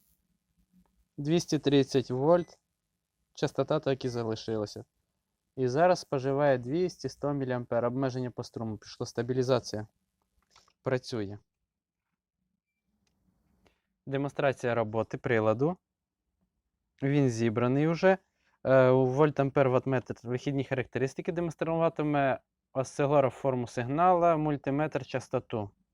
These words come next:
А це просто я підготував імпульсний блок живлення. Е, покажу, що в нього також дуже чутливий захист.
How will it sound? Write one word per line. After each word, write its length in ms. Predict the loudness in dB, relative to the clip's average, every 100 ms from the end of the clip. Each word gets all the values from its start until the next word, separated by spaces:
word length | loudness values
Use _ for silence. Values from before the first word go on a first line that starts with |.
| _ _ _ _ _ _ _ _ -20 -20 -20 -10
А 220 | 4 4 6
це 240 | 6 4
просто 360 | 6 0 2 0
я 60 |
підготував 640 | 2 -2 -2 0 4 4 2
імпульсний 420 | 0 -2 -2 0
блок 240 | 2 2
живлення. 680 | 2 0 2 0 -2 -4 -8 _ _ 0
Е, 420 | 2 2 0 -2
покажу, 480 | -4 -2 0 0 0
що 140 | 0
в 40 |
нього 220 | 0 0 0
також 340 | 0 2 2
дуже 220 | 2 -2
чутливий 440 | -4 -2 2 2 4
захист. 400 | 2 2 -2